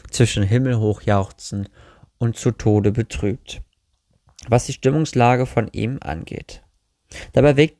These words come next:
dabei bewegt er sich immer relativ parallel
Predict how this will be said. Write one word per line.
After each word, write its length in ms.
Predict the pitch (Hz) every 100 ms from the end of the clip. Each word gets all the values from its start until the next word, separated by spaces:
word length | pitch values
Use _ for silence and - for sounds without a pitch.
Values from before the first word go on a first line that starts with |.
| _
dabei 240 | 131 139 151
bewegt 360 | 143 135 -
er 100 | 135
sich 280 | 127 135 -
immer 360 | - 202 233 202
relativ 580 | 139 160 156 - 135 -
parallel 760 | 139 123 113 135 165 147 185